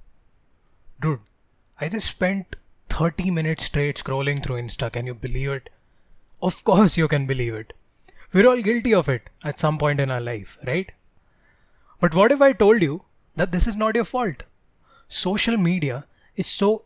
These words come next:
ingrained in our lives that we cannot imagine living without it. The endless scrolling, the consumption of content, and especially during this pandemic,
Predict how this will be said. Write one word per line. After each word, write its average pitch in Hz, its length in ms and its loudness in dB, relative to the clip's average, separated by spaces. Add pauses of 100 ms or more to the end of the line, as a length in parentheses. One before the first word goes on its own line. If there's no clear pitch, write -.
ingrained 160 560 0
in 156 100 2
our 127 100 -2
lives 117 580 -8 (360)
that 180 180 2
we 202 140 0
cannot 208 380 2
imagine 185 400 0
living 185 240 0
without 123 400 -6
it. - 160 -16 (500)
The 147 160 0
endless 135 380 0
scrolling, 165 600 0
the 147 80 -2
consumption 120 520 -6
of 110 140 -12
content, 156 580 -6 (560)
and 143 140 -2
especially 196 560 0
during 175 300 0
this 156 120 0
pandemic, 143 680 -2